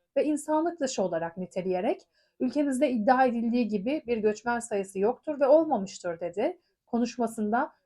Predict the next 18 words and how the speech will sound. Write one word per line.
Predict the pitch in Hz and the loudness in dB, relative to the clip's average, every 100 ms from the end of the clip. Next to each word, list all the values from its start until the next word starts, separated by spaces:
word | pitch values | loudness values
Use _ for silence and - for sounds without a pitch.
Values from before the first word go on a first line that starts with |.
| _ | _
Suriyelilerin | _ 247 247 240 214 214 220 285 - | _ 0 2 2 2 0 0 -2 -4
ekonomiye | 214 226 226 220 254 | -4 -2 0 2 0
katkıda | 247 220 - 226 247 | 0 -4 0 2 2
bulunduğunu | 220 214 214 214 202 | 2 0 0 0 0
da | 180 | -2
söyleyen | - 185 180 180 | -2 -4 -4 -2
Erdoğan, | 214 190 202 254 294 _ _ | -2 0 0 0 -4 _ _
iş | - - 240 | -10 -6 -2
dünyasının | 220 196 196 254 247 | 0 0 -2 -2 -2
bu | |
katkıyı | 247 220 226 220 254 320 320 | 0 -4 -2 -2 0 -2 -4
kamuoyu | - 247 233 202 190 | -2 0 2 2 2
önünde | 220 208 196 262 294 220 | 0 0 -2 -4 -6 -2
dile | 214 | 0
getirmeye | 214 202 214 208 294 | 2 0 0 -4 -4
çekindiğini | - 226 277 262 269 285 285 | -4 -6 -2 -2 0 0 0
öne | 202 180 | 0 -4
sürdü. | - 175 175 247 | -8 -8 -2 -2